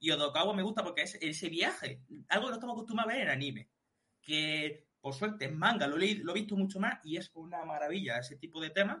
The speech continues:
pero en el anime no se suele tocar mucho, porque esos mangas no se suelen animar.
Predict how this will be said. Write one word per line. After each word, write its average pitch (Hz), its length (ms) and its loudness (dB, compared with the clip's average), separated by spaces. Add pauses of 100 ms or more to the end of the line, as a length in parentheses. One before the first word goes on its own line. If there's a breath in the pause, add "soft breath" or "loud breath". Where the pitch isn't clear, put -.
pero 135 140 -6
en 131 80 -2
el 131 160 2
anime 214 600 -2 (100)
no 131 240 -2
se - 140 -14
suele - 260 -12
tocar 123 420 -4
mucho, 330 360 -8 (340)
porque 107 800 -6
esos 139 240 -10
mangas 170 260 4
no 147 60 2
se 143 120 -6
suelen 135 240 0
animar. 131 360 0